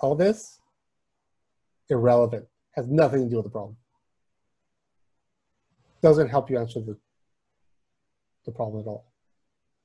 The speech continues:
This is why I say the psychology and our logic are two separate things. We start making a story and start telling, 'cause we're really good at making up stories. I don't know, human beings, at least we're really good at making up stories. We love to make up stories.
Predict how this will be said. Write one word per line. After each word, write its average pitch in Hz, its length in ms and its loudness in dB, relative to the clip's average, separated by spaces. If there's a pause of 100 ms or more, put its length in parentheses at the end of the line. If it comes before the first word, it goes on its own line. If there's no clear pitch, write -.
(1200)
This 151 280 2
is 165 60 -2
why 160 100 6
I 147 40 4
say 151 160 2
the 117 180 -8
psychology 175 920 2 (380)
and 135 160 -4
our 127 120 0
logic 139 520 2
are 110 60 -6 (180)
two - 180 -4
separate 147 340 -4
things. 113 300 -10
We 196 200 2
start 196 380 0
making 160 300 -2
a 127 60 -4
story 127 520 -6 (480)
and 127 100 -4
start 131 260 -2
telling, 135 400 -2
'cause 139 200 -10 (280)
we're 196 100 10
really 240 180 4
good 196 140 6
at 156 60 4
making 151 240 2
up - 100 -8
stories. 117 560 -4
I 156 60 2
don't 165 80 2
know, 151 80 0
human 214 280 4
beings, 190 300 4
at 143 80 -2
least 156 220 -2
we're 143 160 0 (180)
really 143 160 0
good 139 140 -2
at 117 40 -6
making 120 220 -6
up 113 80 -10
stories. 110 240 -14
We 143 100 0
love 151 340 4
to 147 60 -8
make 127 200 -4
up 120 80 -12
stories. 120 420 -12